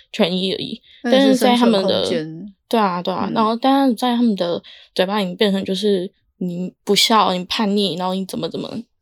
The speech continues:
Speaker 1: 就是你忤逆，
Speaker 2: 嗯，
Speaker 1: <laughs> 会出现这样子的词。
Speaker 2: 对啊。
Speaker 1: 嗯，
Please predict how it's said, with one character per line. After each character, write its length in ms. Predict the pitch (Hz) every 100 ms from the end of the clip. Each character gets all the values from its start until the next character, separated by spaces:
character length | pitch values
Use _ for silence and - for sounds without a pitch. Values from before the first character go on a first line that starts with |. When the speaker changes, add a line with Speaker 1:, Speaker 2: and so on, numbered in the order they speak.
| _ _ _
Speaker 1:
就 120 | - 190
是 100 | 202
你 320 | 196 - - -
忤 180 | 190 180
逆， 380 | 185 220 185 185 - - - - _ -
Speaker 2:
嗯， 300 | 226 214 214
Speaker 1:
<laughs> 20 | 208
会 60 |
出 180 | 233 226
现 340 | 226 233 214
这 120 | 208 277
样 120 | 214
子 100 | 165
的 100 | 120
词。 320 | - - -
Speaker 2:
对 60 | 220
啊。 40 | _ _ _ _ _ _ -
Speaker 1:
嗯， 560 | 190 185 185 180 180